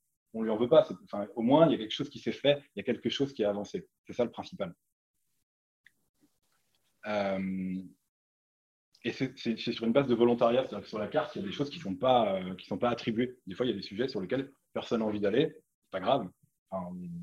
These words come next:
dans trois mois, ça se trouve, il y aura quelqu'un. Ou ça se trouve, en faisant un, en travaillant sur un ownership, on va, on va, on va avoir un,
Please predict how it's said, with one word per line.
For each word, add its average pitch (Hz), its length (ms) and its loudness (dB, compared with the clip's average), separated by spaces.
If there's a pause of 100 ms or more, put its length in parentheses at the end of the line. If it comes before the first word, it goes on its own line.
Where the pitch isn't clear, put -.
(220)
dans 110 100 -4
trois 113 220 2
mois, - 120 8
ça - 60 -12
se - 60 -14
trouve, 110 160 -2
il - 20 0
y - 20 4
aura - 120 -2
quelqu'un. 127 420 0 (480)
Ou 139 60 -2
ça 143 120 6
se - 60 0
trouve, 139 240 2
en 139 140 8
faisant 135 420 4
un, 107 380 0
en 110 60 -4
travaillant 120 320 4
sur 113 160 -2
un 107 40 2
ownership, 107 400 -2
on 104 80 -2
va, 101 280 0
on 101 60 -10
va, 98 440 2
on 95 40 -14
va 101 140 2
avoir 101 240 0
un, 101 60 -2